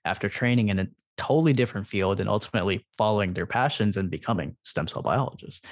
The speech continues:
And you also come from a really unique background as a physical chemist who trained in membrane, membrane trafficking as your P H D, high content screening in your postdoc, and now ultimately working with organoids. So could you reflect a little bit about the advantages that some,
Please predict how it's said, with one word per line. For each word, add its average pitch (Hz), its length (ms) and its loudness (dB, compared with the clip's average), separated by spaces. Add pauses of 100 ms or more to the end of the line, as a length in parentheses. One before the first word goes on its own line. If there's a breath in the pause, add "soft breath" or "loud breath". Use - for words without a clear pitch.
(340 loud breath)
And 98 180 -2
you 202 140 6
also 196 240 4
come 160 180 4
from 135 180 4
a 123 60 6
really 123 240 4
unique 107 300 -2
background 85 480 -2
as - 100 -6
a 107 60 -8
physical 101 320 -2
chemist 87 500 -2
who 95 100 -2
trained 104 360 -2
in 87 100 -4
membrane, 143 420 4
membrane 131 360 4
trafficking 123 560 0
as 107 100 -4
your - 80 -10
P - 140 -10
H - 180 -6
D, 180 460 4 (260 soft breath)
high 107 160 -2
content 101 540 -2
screening 156 480 6
in 104 80 2
your - 100 -2
postdoc, 139 720 2
and 92 140 -4
now 104 240 0
ultimately 110 500 0
working - 300 -4
with - 100 -10
organoids. 104 640 -2 (260 loud breath)
So 127 380 2
could 151 160 4
you 254 60 -2
reflect 156 400 2
a 131 40 4
little 127 140 6
bit 117 140 2
about 104 340 0
the 92 180 0
advantages 101 800 0
that 104 200 2
some, 101 500 2